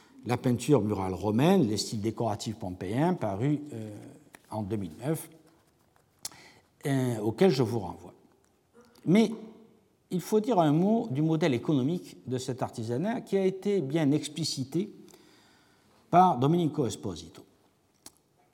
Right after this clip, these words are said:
dans un article qui s'appelle Il sistema economico e produttivo della pittura romana a Pompei, paru dans Les savoirs professionnels des gens et métiers,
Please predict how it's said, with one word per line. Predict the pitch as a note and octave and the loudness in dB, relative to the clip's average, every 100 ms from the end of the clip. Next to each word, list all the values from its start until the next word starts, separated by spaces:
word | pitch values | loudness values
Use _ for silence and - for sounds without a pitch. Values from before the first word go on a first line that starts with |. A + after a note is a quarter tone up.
| _ _ _ _ _ _ _ _ _ _ _ _ | _ _ _ _ _ _ _ _ _ _ _ _
dans | - D3+ C#3 | -2 0 2
un | D3 | 2
article | C3 G#3 | 2 -2
qui | E3+ | 0
s'appelle | D3 F3+ F#3 D3+ - | 0 2 2 0 -4
Il | C#3+ C3+ B2 | -2 -2 -4
sistema | - A#2 - G3 C#3+ | -6 -6 0 2 2
economico | A2 B2+ D3 E3+ A2+ A2 | 0 0 0 2 0 -2
e | |
produttivo | G2+ A#2+ B2 B2+ - G#3 F#3+ | -6 -4 -4 -4 -6 -4 -2
della | A#2 G#2+ G#2+ G#2 | -2 -2 -6 -8
pittura | G#2+ - C3+ A2 | -12 -6 -4 -2
romana | A2+ C3 A#2 | 0 2 0
a | G2 | -2
Pompei, | A2+ G#2 D3 G3 F3+ | -6 -4 -2 -2 -2
paru | C#3 A2+ C#3 F#3+ | -2 -2 0 -2
dans | C3+ B2+ | 0 0
Les | A#2+ | 0
savoirs | G#2+ C3+ B2 B2+ | -2 -2 -2 -2
professionnels | B2+ A#2 B2 - A#2+ A2+ G2 | -4 -8 -6 -4 -2 -2 -4
des | F#2+ | -6
gens | B2+ A#2+ | -4 -4
et | G2+ | -6
métiers, | F#2+ F#2 - C3 E3+ | -6 -8 -6 -4 -6